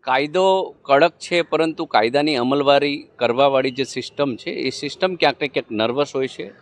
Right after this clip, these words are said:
એટલે ગૌરક્ષકો આ બાબતે જાગૃતતા ફેલાવે છે અને જેના કારણે આ રીતની રેડો થાય છે.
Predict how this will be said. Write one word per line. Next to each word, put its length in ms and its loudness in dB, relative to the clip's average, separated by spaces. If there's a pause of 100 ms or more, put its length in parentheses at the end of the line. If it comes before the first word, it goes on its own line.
એટલે 180 -4
ગૌરક્ષકો 960 -2 (140)
આ 80 4
બાબતે 460 2
જાગૃતતા 680 -2
ફેલાવે 460 -2
છે 240 -10
અને 240 -4
જેના 300 4
કારણે 420 2 (800)
આ 100 6
રીતની 340 0
રેડો 300 2
થાય 240 -2
છે. 220 -12